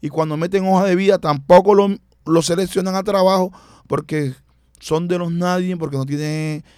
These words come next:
referencia política, porque no tiene, y se queda allí también sin trabajo. ¿Qué motiva a otro joven, su ejemplo, un hermano, que lo vea que un joven terminó su carrera profesional, hizo su especialización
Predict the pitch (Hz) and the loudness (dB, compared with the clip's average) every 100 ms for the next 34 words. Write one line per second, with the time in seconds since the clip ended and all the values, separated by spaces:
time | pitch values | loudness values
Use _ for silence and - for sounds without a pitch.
0 | _ - 135 131 139 151 156 151 - 135 | _ -8 -6 -4 -6 -4 -4 -2 0 0
1 | 160 190 185 170 160 143 139 127 135 143 | 0 -2 -4 -4 -4 -6 -6 -6 -6 -6
2 | 139 143 147 151 147 135 _ _ _ _ | -6 -6 -6 -8 -10 -16 _ _ _ _
3 | _ - 196 233 - - 143 160 175 160 | _ -6 -4 -6 -6 -6 -2 0 0 0
4 | 170 175 170 156 170 175 190 - 160 175 | 0 0 -4 -4 -6 -8 -12 -8 -6 -2
5 | 175 165 160 156 - _ _ _ _ _ | 0 2 0 -4 -12 _ _ _ _ _
6 | _ _ _ _ - 202 240 202 208 214 | _ _ _ _ 0 2 2 0 -2 0
7 | 226 220 - 156 156 165 185 196 170 185 | 2 0 0 0 4 4 4 2 4 6
8 | 196 190 196 185 - _ _ - - _ | 8 6 4 -10 -16 _ _ -20 -20 _
9 | - 170 - 180 196 170 170 190 185 180 | -6 -4 2 2 2 0 2 2 2 2
10 | 185 196 185 - - 151 143 151 175 190 | 2 0 -4 -8 -4 0 2 2 2 2
11 | 190 185 - _ - 156 156 160 180 175 | 0 -4 -20 _ -6 0 2 2 2 2
12 | 190 185 165 147 147 160 175 165 151 156 | 0 -2 -2 -2 -4 -4 -6 -4 -4 -2
13 | 170 160 151 143 135 131 135 156 180 165 | -4 -4 -4 -4 -2 -4 -2 -2 -2 -4
14 | 151 160 156 160 143 139 139 131 151 170 | -4 -4 -4 -6 -6 -6 -6 -6 -4 -6